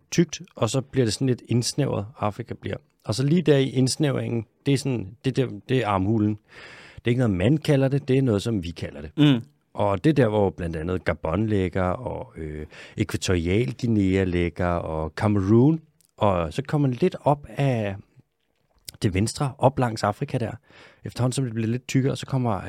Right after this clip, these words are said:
Speaker 1: Elfenbenskysten, og så kommer Sierra Leone, og så kommer Nigeria.
Speaker 2: Ja.
Speaker 1: Er det ikke rigtigt?
Speaker 2: Jo, jo.
Speaker 1: Yes, mand.
Speaker 2: Tror jeg.
Speaker 1: Mm.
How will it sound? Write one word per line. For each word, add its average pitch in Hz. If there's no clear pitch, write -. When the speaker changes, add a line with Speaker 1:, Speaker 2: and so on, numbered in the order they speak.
Speaker 1:
Elfenbenskysten, 131
og 95
så -
kommer 117
Sierra 107
Leone, 113
og 127
så 147
kommer 123
Nigeria. 110
Speaker 2:
Ja. 160
Speaker 1:
Er 185
det 120
ikke 143
rigtigt? 143
Speaker 2:
Jo, 185
jo. 190
Speaker 1:
Yes, -
mand. -
Speaker 2:
Tror 180
jeg. 196
Speaker 1:
Mm. 92